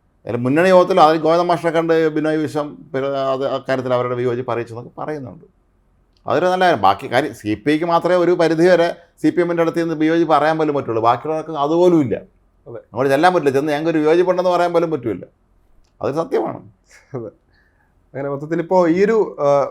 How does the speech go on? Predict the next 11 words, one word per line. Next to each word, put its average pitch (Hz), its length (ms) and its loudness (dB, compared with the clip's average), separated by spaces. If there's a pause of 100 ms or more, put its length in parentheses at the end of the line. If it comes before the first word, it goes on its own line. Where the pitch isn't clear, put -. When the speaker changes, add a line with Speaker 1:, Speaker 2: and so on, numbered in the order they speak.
Speaker 2:
വിഷയം 151 320 0
നമ്മൾ 156 200 0
സ്വാഭാവികമായിട്ട് 190 500 2
നമ്മൾ 196 180 0
ഇടതുപക്ഷത്തെ 202 520 -2
സംബന്ധിച്ച് 185 460 -6
നോക്കുമ്പോൾ 151 680 -8
നമ്മൾ 180 180 4
എല്ലാവരും 208 400 6
ചിന്തിക്കുകയാണ്, 208 480 -2 (100)
അടുത്ത 160 240 0